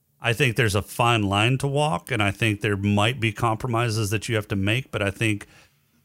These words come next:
uh, I think dooming an entire race to extinction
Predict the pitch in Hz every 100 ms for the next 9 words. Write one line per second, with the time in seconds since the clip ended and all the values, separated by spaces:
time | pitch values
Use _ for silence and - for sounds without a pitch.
0 | _ 113 101 90 90 - - _ _ _
1 | _ _ _ 117 120 151 131 - _ _
2 | _ - 95 131 139 147 143 156 117 113
3 | 107 - 117 123 120 95 95 98 113 -
4 | - - _ _ _ _ _ - 113 104
5 | - - 120 123 - 151 160 156